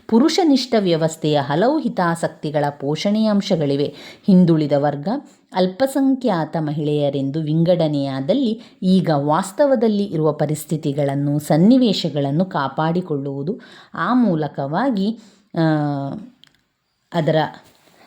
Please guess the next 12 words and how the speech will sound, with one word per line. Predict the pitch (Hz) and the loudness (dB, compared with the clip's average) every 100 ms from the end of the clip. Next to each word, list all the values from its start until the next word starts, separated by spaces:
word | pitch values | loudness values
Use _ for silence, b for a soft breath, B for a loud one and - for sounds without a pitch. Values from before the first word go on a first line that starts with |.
| b | b
ಒಂದು, | 165 160 160 | 0 2 2
ಆ | 160 180 | 0 0
ಮೂಲಕವಾಗಿ | 180 156 147 160 147 147 165 294 339 - | 0 0 -2 0 0 0 -2 -4 -6 -4
ತಮ್ಮ | 165 156 | -4 -4
ಬೀಟ್ | 143 196 262 170 | -4 -4 -4 -4
ಬ್ಯಾಂಕ್‌ಗಳು | 151 147 147 156 143 | -4 -4 -6 -8 -6
ಒಡೆಯದಂತೆ | 143 151 175 170 139 139 202 | -4 -2 -2 -2 -4 -6 -6
ಸುಭದ್ರಗೊಳಿಸುವುದು. | 226 165 147 208 220 262 165 139 - 143 143 147 | -6 -4 0 0 0 -2 -2 -6 -8 -12 -10 -10
ಮಹಿಳಾ | 143 156 208 254 | -8 -4 -2 0
ಮೀಸಲಾತಿ | 220 185 185 147 143 151 | 0 -4 -4 -4 -6 -8
ಜಾರಿಗೆಗೊಂಡ್ರೆ | 143 147 139 139 135 156 277 254 | -4 -4 -2 -6 -4 -4 -2 -2
ಎಲ್ಲ | 143 | -2